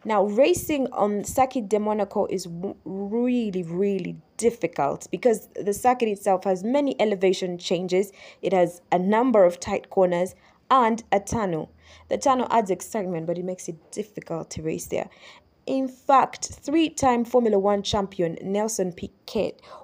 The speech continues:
once said that racing in Monaco was like trying to circle around your living room. Can you imagine how hard that is? It is small, and you have to do the cycling there. But nevertheless, he also said that a win in Monaco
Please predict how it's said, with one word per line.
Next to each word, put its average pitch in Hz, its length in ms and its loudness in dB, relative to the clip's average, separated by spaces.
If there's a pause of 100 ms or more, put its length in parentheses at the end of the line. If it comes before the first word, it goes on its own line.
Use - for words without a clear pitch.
once 233 420 0
said 214 520 -2
that 190 160 -2
racing 196 480 -4
in 175 120 -4
Monaco 180 400 -4
was 165 180 -4
like 170 220 -8
trying 214 340 -2
to 190 140 -6
circle 202 640 -6
around 170 480 -2
your 160 120 -4
living 160 340 -4
room. 151 260 -8 (380)
Can 180 120 -6
you 175 120 0
imagine 160 260 -2
how 170 180 -2
hard 175 280 -4
that 151 160 -2
is? - 280 -8 (300)
It 170 80 -2
is 170 180 -4
small, 190 480 0 (320)
and 170 160 -2
you 190 60 -2
have 185 140 0
to - 120 -14
do 170 140 -2
the 160 100 -4
cycling 160 520 -4
there. 82 260 -4 (420)
But 208 120 2
nevertheless, 202 800 4
he - 160 -8
also 330 360 2
said 190 400 -2
that - 300 0
a 190 60 6
win 202 380 0
in 180 200 -2
Monaco 175 760 -2